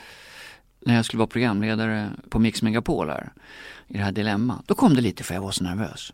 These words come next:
Och jag gillar att vara nervös. Men då säger jag det här mantrat som är lite,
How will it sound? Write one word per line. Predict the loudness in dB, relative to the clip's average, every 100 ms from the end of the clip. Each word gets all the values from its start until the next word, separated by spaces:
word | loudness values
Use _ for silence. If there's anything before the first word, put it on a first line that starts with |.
| -14
Och | -8
jag | -4
gillar | -2 -2 -2 -2
att |
vara | -4
nervös. | -8 -6 -6 -8 -10 -18 -20 -20 -20 -20 -20 _
Men | -4 0
då | 2
säger | 2 2 4
jag | 2
det |
här | 2
mantrat | 0 -2 -2 -2 0
som | 2
är | 2
lite, | 0 -4